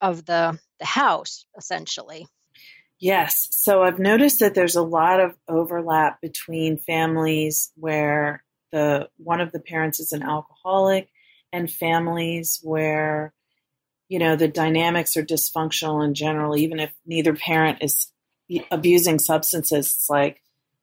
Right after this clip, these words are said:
Speaker 2: you know, it's that same dynamic of,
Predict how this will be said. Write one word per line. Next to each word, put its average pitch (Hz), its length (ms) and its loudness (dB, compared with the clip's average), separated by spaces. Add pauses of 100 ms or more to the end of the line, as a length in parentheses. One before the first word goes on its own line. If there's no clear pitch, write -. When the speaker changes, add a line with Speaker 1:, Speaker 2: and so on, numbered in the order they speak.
(100)
Speaker 2:
you 175 100 -8
know, 147 360 0
it's - 160 -6
that 156 300 0
same 185 340 -4
dynamic 160 720 0
of, 143 400 -6